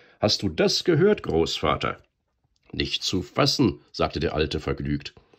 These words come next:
Und weil die Wichtelmutter und die Wichtelkinder lachten, muss-, lachten auch, weil Wichtel schließlich über die Menschen,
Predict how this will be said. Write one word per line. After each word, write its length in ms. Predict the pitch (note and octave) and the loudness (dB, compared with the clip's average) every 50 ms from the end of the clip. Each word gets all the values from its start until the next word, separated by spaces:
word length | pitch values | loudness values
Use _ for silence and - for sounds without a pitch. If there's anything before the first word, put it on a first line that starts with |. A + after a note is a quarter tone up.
| - - - - - _ _ | -20 -20 -20 -20 -20 _ _
Und 280 | - A2 G#2 - - - | 4 4 4 4 2 0
weil 160 | E2 E2 E2 | 0 0 0
die 140 | E2 D#2+ C#2 | -2 -2 -2
Wichtelmutter 680 | E2 E2+ - - - E2+ F#2 G2+ A#2 - C3+ C#3+ - - | -2 -2 -2 -2 -2 0 0 0 0 0 -2 -2 -2 -2
und 100 | F2 - | 0 0
die 140 | F2 D2 | 0 0
Wichtelkinder 540 | F2 E2 - - D#2 C#2+ - - E2 D2 D2 | -2 -4 -2 -4 -6 -4 -2 -2 -2 0 0
lachten, 600 | C#2+ C#2+ C#2 - D2+ - - - - - F#2 - - - - _ _ _ _ _ | 0 0 -2 -2 -6 -10 -14 -14 -8 -6 -6 -6 -8 -12 -20 _ _ _ _ _
muss-, 340 | - A2 D3+ C#3+ - - - | 0 0 0 0 -2 -6 -6
lachten 360 | - E2+ F2 - - - - | -4 -4 -4 -4 -6 -8 -4
auch, 280 | - F3+ A2 - - - - - - - - _ | 2 2 2 2 2 -4 -14 -18 -20 -20 -14 _
weil 220 | - D#2 C#2+ C#2 | -4 -4 -2 -2
Wichtel 280 | E2+ - - - F#2 E2 | -4 -6 -4 -2 -2 -2
schließlich 440 | - - - F2 - - D#2 D2 - | -2 -4 -6 -6 -6 -4 -6 -6 -6
über 200 | - C#2+ C#2+ C#2 | -6 -6 -6 -4
die 120 | C2+ D2 | -4 -4
Menschen, 380 | C2+ D2+ D2 - - - - | -4 -4 -4 -6 -8 -10 -10